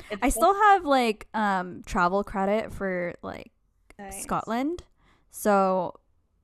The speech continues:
Speaker 2: whoever wants to go, please. I have, like, a,
Speaker 1: Down.
Speaker 2: a hotel there and, like, my flights. They were, like, non-refundable for work. So I'm like, "Okay, I'm gonna use it when I can."
Speaker 3: Nice.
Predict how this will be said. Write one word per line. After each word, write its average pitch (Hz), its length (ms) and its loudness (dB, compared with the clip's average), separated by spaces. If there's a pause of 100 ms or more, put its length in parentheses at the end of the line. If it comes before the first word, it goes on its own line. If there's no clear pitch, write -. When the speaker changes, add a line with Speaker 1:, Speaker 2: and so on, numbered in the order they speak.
(220)
Speaker 2:
whoever 196 320 -2
wants 190 240 -6
to - 60 -14
go, 175 460 -6 (340)
please. - 500 -14 (220)
I 214 40 -4 (340)
have, 262 80 -2
like, 262 160 -4
a, 254 80 -12
Speaker 1:
Down. 262 240 -12
Speaker 2:
a 226 140 2
hotel 202 640 -4
there 208 420 -4
and, 180 260 -10
like, 127 200 -12
my 180 140 -10
flights. 180 640 -10
They 208 140 -4
were, 220 100 -2
like, 294 160 -2
non-refundable 180 960 -8
for 180 200 -8
work. 170 340 -8 (300)
So - 120 -14
I'm 220 60 -6
like, 214 320 -8
"Okay, 214 140 -12
I'm 202 160 -6
gonna 339 120 -4
use 214 200 -2
it 214 160 -4
when 185 200 -4
I 160 140 -8
can." - 440 -18 (640)
Speaker 3:
Nice. 247 760 -14